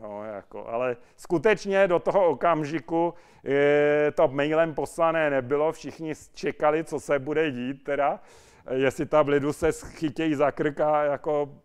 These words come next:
před všema to nakomituje, tak nakonec to skončilo takhle předáním ve zlatém balení. No, máme real time v mainlineu, takhle nám to hezky vypadá, třeba i na jednoduchém zinku,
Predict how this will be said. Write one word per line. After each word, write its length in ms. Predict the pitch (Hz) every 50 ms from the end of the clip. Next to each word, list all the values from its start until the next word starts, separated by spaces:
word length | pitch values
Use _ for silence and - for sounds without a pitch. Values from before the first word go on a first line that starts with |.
| _
před 340 | - - - 151 147 139 -
všema 340 | - - 160 143 135 151 151
to 140 | - 175 151
nakomituje, 680 | 143 131 - - 151 135 135 135 131 - 147 139 139
tak 180 | 127 143 127 135
nakonec 420 | 131 120 - - 131 131 120 -
to 120 | - 135
skončilo 520 | 117 - - 127 123 120 - - 135 127 120
takhle 340 | 123 117 - - 135 123 117
předáním 720 | - - 123 113 113 113 113 113 110 110 117 113 113 110 _ _ _ _ _ _ _ -
ve 160 | 110 110 104
zlatém 500 | 107 113 113 110 107 - 113 107 107 107
balení. 480 | 104 101 98 98 101 95 90 85 85 _ _ _ _ _ - - - -
No, 420 | 233 247 240 196 143 123 147 160 - - 175
máme 380 | 180 156 185 220 233 240 233
real 180 | 226 226 226 214
time 360 | - 214 196 190 175 160 151 143 131
v 80 | 117
mainlineu, 800 | 139 156 170 180 190 196 196 202 202 202 208 208 208 208 214 196
takhle 380 | - - 175 170 - 196 180
nám 220 | 185 185 185 185 175
to 100 | - 190
hezky 360 | 175 185 170 - - 202 170
vypadá, 560 | 147 139 131 - - 170 175 175 170 170 165
třeba 320 | 165 - - 156 151 170 170
i 60 | 160
na 140 | 165 165 160
jednoduchém 640 | 147 147 139 156 156 160 151 - - 170 165 147 131
zinku, 560 | 113 131 143 151 139 - 156 160 165 165